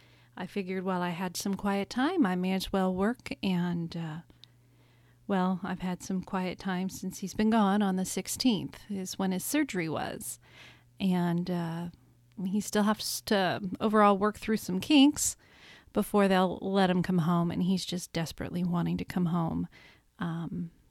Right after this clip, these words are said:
so this is day, what? Today's the twenty-fifth. He went on the sixteenth, so this is day nine, and, uh,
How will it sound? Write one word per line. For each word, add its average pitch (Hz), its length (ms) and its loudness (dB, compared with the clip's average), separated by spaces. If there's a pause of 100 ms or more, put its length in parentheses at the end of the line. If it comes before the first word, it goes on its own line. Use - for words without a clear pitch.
(180)
so 196 160 0
this 196 220 0
is 202 100 -4
day, 175 560 2
what? - 380 -8 (840)
Today's 196 280 0
the - 120 -12
twenty-fifth. 320 540 2
He - 160 4
went 202 180 6
on 190 140 6
the 185 80 2
sixteenth, - 560 4
so - 120 0
this 190 240 2
is 190 140 -8
day 180 180 2
nine, 180 520 2 (440)
and, 175 540 -2
uh, 160 300 -6